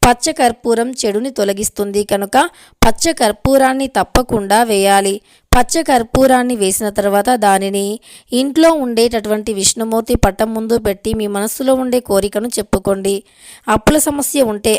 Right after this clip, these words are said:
అప్పుల సమస్య తొలగిపోవాలని చెప్పుకోండి. ఆర్థికంగా ఎదగాలి, కుదుట పడాలి అని చెప్పుకోండి. తరువాత దానిని తీసి తులసి కోట మొదట్లో పెట్టండి. అలా పెట్టేసి నమస్కరించుకోండి.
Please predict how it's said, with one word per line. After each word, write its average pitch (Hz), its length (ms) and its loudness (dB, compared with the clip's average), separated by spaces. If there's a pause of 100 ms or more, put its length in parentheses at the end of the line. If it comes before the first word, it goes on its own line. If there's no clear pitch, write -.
అప్పుల 196 320 0
సమస్య 240 460 -2
తొలగిపోవాలని 220 920 2
చెప్పుకోండి. 196 680 -2 (440)
ఆర్థికంగా 254 680 2
ఎదగాలి, 220 500 2
కుదుట 214 360 0
పడాలి 247 460 4
అని 240 140 0
చెప్పుకోండి. 196 640 -2 (460)
తరువాత 285 480 4 (260)
దానిని 226 440 2
తీసి 226 400 -4 (420)
తులసి 285 320 2
కోట 226 280 2
మొదట్లో 208 480 2
పెట్టండి. 190 580 -4 (440)
అలా 277 240 6
పెట్టేసి 277 640 2
నమస్కరించుకోండి. 196 1040 -2